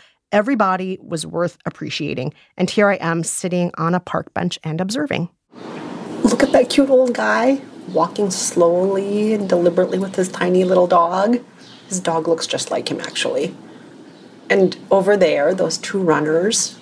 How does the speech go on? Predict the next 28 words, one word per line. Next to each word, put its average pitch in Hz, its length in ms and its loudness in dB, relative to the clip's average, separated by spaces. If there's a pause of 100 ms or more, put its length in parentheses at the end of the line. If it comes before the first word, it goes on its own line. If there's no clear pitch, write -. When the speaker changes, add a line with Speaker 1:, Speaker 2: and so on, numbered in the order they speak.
(160)
Speaker 2:
together, 165 420 0
they 156 140 2
look 156 320 -4 (160)
really 220 460 4 (400)
fit, - 540 -2 (280)
like, - 280 0 (360)
extremely 185 760 2
so, 135 340 -2
like 127 340 -2
Olympians. - 1080 -4 (920)
And, 151 720 -4 (1040)
oh, 208 420 -2 (600)
well, 180 180 0
those 185 260 2
women, 175 300 4
I 156 60 4
don't 156 180 0
know 147 100 -2
what - 180 -6
they're 160 120 0
doing. 160 300 -4
It - 120 -8
looks - 220 -2
like 147 200 2
some 151 180 0
sort 147 240 0
of - 180 0
CrossFit - 540 -2